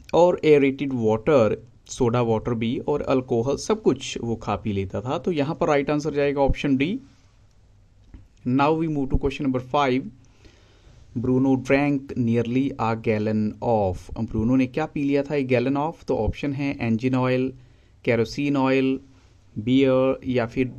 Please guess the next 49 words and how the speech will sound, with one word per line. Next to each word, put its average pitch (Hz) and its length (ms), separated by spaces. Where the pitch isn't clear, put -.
मिल्क। 113 380
तो 110 100
यहाँ 104 240
पर 143 140
राइट 131 220
आंसर 127 260
क्या 131 180
होना 127 200
चाहिए? 131 420
तो 117 100
yes 107 240
of 117 80
course 123 340
यहाँ 113 180
पर 117 120
राइट 110 260
आंसर 110 300
है 113 260
ब्रूनो 110 320
ने 117 140
ड्रिंक 123 360
कर 113 80
लिया 104 240
था 110 400
एक 123 200
gallon 107 540
of - 160
engine 113 400
oil, 117 220
ऑप्शन - 460
ए 113 200
राइट 113 220
आंसर 120 320
है। 135 80
अब 131 100
चलते 127 220
हैं 135 80
क्वेश्चन 135 240
सिक्स 139 260
के 151 140
लिए। 156 240
What 208 160
is 254 100
the 240 80
meaning 208 360
of - 80
the 190 180
word 185 260
prostrate? 170 540